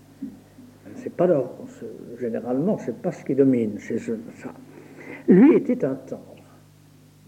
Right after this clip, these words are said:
comme on le voit dans plus d'un trait de sa vie, n'est-ce pas ? Il pleurait très facilement. Il pleurait en disant la messe, très souvent. Et chacun se souvient, je pense, enfin de ceux qui ont,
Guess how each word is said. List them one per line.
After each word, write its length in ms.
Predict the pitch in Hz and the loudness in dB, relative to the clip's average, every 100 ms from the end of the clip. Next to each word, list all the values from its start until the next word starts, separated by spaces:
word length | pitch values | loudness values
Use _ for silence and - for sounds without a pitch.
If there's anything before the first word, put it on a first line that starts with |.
| - - | -16 -10
comme 160 | 139 | -6
on 100 | 131 | -6
le 20 | |
voit 180 | 131 196 | -4 -4
dans 160 | 147 - 262 | -4 -8 -8
plus 160 | 190 | -6
d'un 160 | 131 120 | -4 -6
trait 280 | - 175 - | -4 -2 -2
de 40 | |
sa 260 | - - 110 | -6 -10 -10
vie, 180 | 110 | -12
n'est-ce 280 | 107 - - | -16 -20 -20
pas ? 120 | - - - - - - - - - | -20 -20 -20 -20 -20 -20 -20 -20 -12
Il 120 | 135 | -12
pleurait 320 | - 180 180 | -2 2 2
très 160 | - 175 | 2 -2
facilement. 540 | - 147 - 113 101 - - - - - - - - - - - - | -2 -8 -10 -12 -14 -18 -20 -20 -20 -20 -20 -20 -20 -20 -20 -20 -20
Il 80 | - | -20
pleurait 420 | - 120 117 143 | -8 -6 -2 -2
en 60 | 110 | -4
disant 260 | 110 113 | -8 -8
la 140 | 104 107 | -6 -6
messe, 400 | 143 160 - - | -6 -8 -12 -14
très 140 | 131 | -12
souvent. 460 | - - 120 123 156 - - - - - - - - - - - - - - - - - | -12 -12 -10 -10 -10 -14 -20 -20 -20 -20 -20 -20 -20 -20 -20 -20 -20 -20 -20 -20 -14 0
Et 220 | 139 143 | 2 2
chacun 520 | - 127 - 131 123 117 110 - - | -4 -8 0 0 0 -6 -12 -16 -16
se 60 | 120 | -16
souvient, 400 | - 127 123 135 | -10 -6 -2 -2
je 100 | - | -2
pense, 300 | - 180 - | 0 0 0
enfin 220 | 120 120 | -8 -8
de 80 | 117 | -6
ceux 160 | - 123 | -6 -6
qui 140 | 117 | -8
ont, 180 | 107 | -10